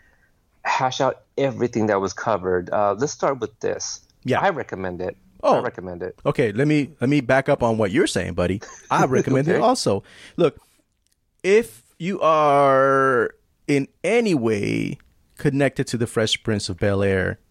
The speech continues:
Speaker 2: mindful, mi-, mi-, mind that
Speaker 1: If,
Speaker 2: it
Speaker 1: if
Speaker 2: was
Speaker 1: you're a neighbor,
Speaker 2: Right,
Speaker 1: you know,
Speaker 2: exactly.
Speaker 1: if you <laughs>
Speaker 2: Mi-, mind that
Speaker 1: Connected.
Speaker 2: you,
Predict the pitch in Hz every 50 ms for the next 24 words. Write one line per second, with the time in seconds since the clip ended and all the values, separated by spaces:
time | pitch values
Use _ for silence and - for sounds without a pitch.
0 | _ _ _ _ - 98 113 127 117 113 113 113 107 - - 110 104 - - 127
1 | 123 131 131 - 127 127 131 - - - - _ - _ _ _ _ _ _ 123
2 | 117 127 135 135 147 147 147 143 135 123 - 120 110 123 113 107 - 107 - 113
3 | 120 127 139 131 123 110 113 123 127 127 120 107 123 127 127 127 123 123 127 127
4 | - _ 127 139 139 120 123 139 143 139 147 131 117 123 113 127 139 - - -
5 | _ _ - - - _ - _ - - - - - - _ _ 135 139 170 185
6 | 185 - - 165 175 190 202 202 202 - 190 156 - 151 - 175 175 175 165